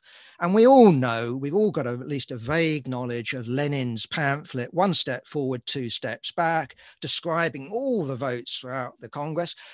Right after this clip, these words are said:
And he begins with this, from our point of view, surely wonderful phrase, "Well, don't just believe what I say, read the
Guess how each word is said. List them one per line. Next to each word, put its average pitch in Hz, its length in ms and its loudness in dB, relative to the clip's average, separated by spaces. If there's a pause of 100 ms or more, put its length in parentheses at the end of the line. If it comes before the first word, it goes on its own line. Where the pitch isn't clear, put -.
(240)
And 196 240 -2
he 208 200 -4
begins 233 540 4
with 202 140 4
this, - 340 2 (260)
from - 220 -16
our 220 200 2
point 139 260 -4
of 123 60 -12
view, 127 120 -8
surely 160 460 0
wonderful 135 540 -6
phrase, 120 580 -6 (560)
"Well, 196 220 2
don't 269 300 4
just 180 200 2
believe 151 300 4
what 139 140 2
I 160 220 4
say, 131 480 0 (260)
read 170 680 4
the 170 320 2